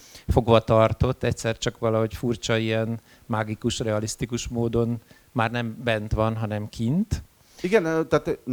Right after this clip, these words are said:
Speaker 2: nekem ez egy érdekes dolog volt, hogy, ö, elkezdtem írni ezt a könyvet, akkor én nem tudtam, hogy könyv lesz belőle, hát reménykedtem. De hát ugye az ember írja, írja ezeket a prózákat, és, és az volt, hogy, ö,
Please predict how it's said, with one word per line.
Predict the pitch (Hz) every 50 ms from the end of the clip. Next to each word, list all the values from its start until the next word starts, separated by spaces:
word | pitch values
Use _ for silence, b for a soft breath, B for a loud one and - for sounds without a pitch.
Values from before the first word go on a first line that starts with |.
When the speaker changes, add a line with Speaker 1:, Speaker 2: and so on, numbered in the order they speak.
| 127 -
Speaker 2:
nekem | - 135 127 - 143
ez | 147 131 127
egy | 143 143
érdekes | 175 185 180 - 139 117
dolog | 101 131 127 127 120
volt, | 123 123 127 120 -
hogy, | 123 131 127 120
ö, | 123 127 123 127 127 127 - _ _ _ _ _ _ _ _ _ - _ _ _ _ _
elkezdtem | - 131 156 - 147 120 - 131 117
írni | 131 131 117 110 113
ezt | 107 104 - - -
a | - 104 101 95 98 92 -
könyvet, | - - 123 120 131 120 -
akkor | 113 113
én | 120
nem | 117 127
tudtam, | 120 - - - 104
hogy | 101 92
könyv | - 110 113
lesz | 104 95 90
belőle, | 92 107 113 123 123
hát | 113 113 - -
reménykedtem. | - 117 117 135 110 117 - - 101 - - 117 127 131 B B B B B B B B B B B B 120 117
De | - 139
hát | 160 151 143 156
ugye | 143 151
az | 151 139
ember | 170 170 147 131 123
írja, | 135 156 147 123 123 117
írja | 139 147 131 123
ezeket | 110 104 107 107 98
a |
prózákat, | 95 - 120 143 156 156 190 175 - 175 160 165
és, | 147 - - - _ _ _ _ _ _
és | - 131 104 -
az | - 131 180 208 160
volt, | 123 131 143 160 - -
hogy, | - 151 139 131 127 131
ö, | 139 135 135 131